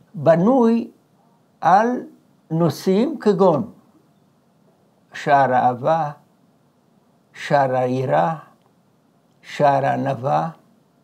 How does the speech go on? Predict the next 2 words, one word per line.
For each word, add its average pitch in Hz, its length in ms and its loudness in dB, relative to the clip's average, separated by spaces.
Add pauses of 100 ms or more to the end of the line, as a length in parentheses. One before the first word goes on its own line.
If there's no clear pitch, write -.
(1040)
והשערים 170 540 0
האלה 233 540 -2